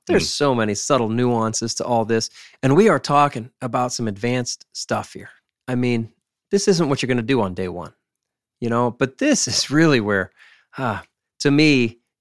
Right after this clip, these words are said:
Speaker 1: every day I'm out there, I feel like I can get better. Slipping
Speaker 2: Right.
Speaker 1: contact is something you can work the rest of your life on and not get it.
Speaker 2: Yeah.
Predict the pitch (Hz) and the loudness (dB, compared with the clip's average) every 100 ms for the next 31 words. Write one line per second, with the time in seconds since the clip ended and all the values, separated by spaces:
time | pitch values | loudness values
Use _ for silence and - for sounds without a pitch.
0 | - 160 120 104 120 131 110 107 110 117 | 0 0 0 -2 -2 -2 -2 -2 0 0
1 | - 107 101 - _ 120 - 120 113 107 | 0 0 0 -4 _ -16 -4 0 0 -2
2 | 98 104 95 101 98 90 - _ _ _ | -6 -8 -8 -8 -10 -10 -16 _ _ _
3 | - - 160 151 120 123 120 117 107 101 | -6 -2 2 2 0 0 0 0 -2 -2
4 | 104 - 127 151 233 131 107 - 107 110 | -6 -4 -2 0 0 0 -2 -4 -2 -2
5 | 117 160 151 113 101 113 107 110 98 104 | 0 0 2 2 0 -4 -4 -2 -2 -2
6 | 107 107 95 110 85 85 | -2 -6 -8 -6 -6 -6